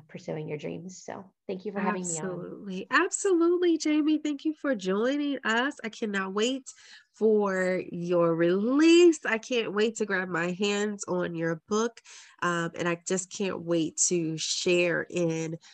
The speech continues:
Speaker 2: your success of impacting the world and just helping so many people, um, be happy and strong.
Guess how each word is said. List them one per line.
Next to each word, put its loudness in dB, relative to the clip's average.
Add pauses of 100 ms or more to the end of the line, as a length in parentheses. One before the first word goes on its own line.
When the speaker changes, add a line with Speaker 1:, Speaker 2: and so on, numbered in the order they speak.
(120)
Speaker 2:
your 0
success -6
of -4 (140)
impacting -4
the -4
world -2
and -6
just -6
helping -6
so -6
many -6 (120)
people, -8 (360)
um, -6 (220)
be 4
happy -6
and -10
strong. -14